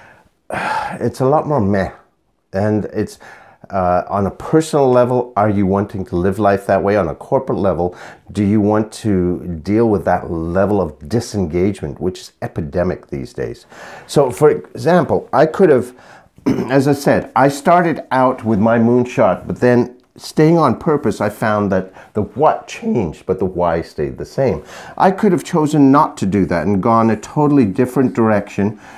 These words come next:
where I might have had a very good life. Uh, you know, I could have had a very okay life and whatever, and I could have wished, you know, been wishing for that I had gone for my moonshot, that I had gone for that.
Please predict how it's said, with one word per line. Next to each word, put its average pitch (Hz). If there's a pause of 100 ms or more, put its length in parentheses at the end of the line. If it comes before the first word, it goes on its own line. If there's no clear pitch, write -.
(180)
where 196
I 170
might 175
have 180
had 151
a 127
very 127 (420)
good 143
life. 110
Uh, 104
you 123
know, 110
I 110
could 120
have 104
had 113
a 110
very 107 (640)
okay 127
life 107
and 110
whatever, 104
and 123
I 120
could 127
have 107
wished, 117 (120)
you 113
know, 110
been 113
wishing 120
for 101 (380)
that 107
I 101
had 104
gone 98
for 101
my 95
moonshot, 90
that 95
I 85
had 92
gone 92
for -
that. 78